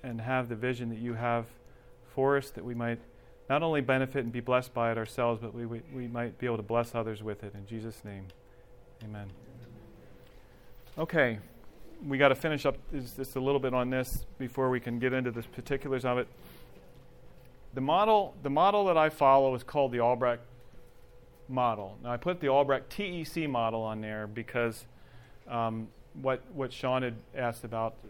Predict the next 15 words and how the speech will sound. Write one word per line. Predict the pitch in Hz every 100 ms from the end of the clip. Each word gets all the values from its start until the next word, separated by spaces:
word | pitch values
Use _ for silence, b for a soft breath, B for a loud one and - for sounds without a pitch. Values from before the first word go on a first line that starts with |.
| -
a |
little | 131 120
bit | 120
ago, | 117 117
we're | 117
gonna | 117
have | 113 113 -
to | 110
address. | 107 110 95 - - - B B B B B - -
Um, | 123 117 113 - - -
<clears throat> | - 190 180 123 - B B -
Doctor | 160 180 185
William | 190 180
Albrecht | 170 165 170 143
lived, | 156 165